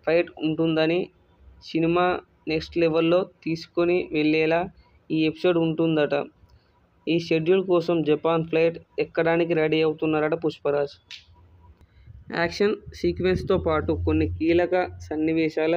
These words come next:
చిత్రీకరణ జపాన్లో లొకేషన్స్‌లో జరుగుతుందానని సమాచారం. వీలైనంత త్వరగా పుష్ప టూ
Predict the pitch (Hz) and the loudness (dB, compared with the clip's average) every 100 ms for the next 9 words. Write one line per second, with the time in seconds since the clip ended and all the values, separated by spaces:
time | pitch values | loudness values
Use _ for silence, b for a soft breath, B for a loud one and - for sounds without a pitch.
0 | 175 - 156 - 170 165 160 165 156 151 | -2 -6 -12 -2 -2 0 0 0 0 -2
1 | 156 151 156 175 - - _ _ _ _ | 0 0 2 2 0 -12 _ _ _ _
2 | _ _ - 151 180 180 180 180 175 170 | _ _ -2 0 2 0 2 -2 -2 0
3 | 180 185 - _ _ _ _ _ _ _ | 2 0 -6 _ _ _ _ _ _ _
4 | _ - 160 165 165 165 160 160 160 175 | _ -2 0 2 2 2 2 0 0 -2
5 | 202 - 156 156 - 143 143 - - _ | -4 -4 -2 -2 0 -2 -4 -10 -20 _
6 | - - _ _ _ _ _ _ _ _ | -20 -20 _ _ _ _ _ _ _ _
7 | - 151 160 175 190 190 190 170 165 175 | -14 -2 2 4 4 4 2 4 4 4
8 | 180 170 160 - 170 | 2 0 -2 0 2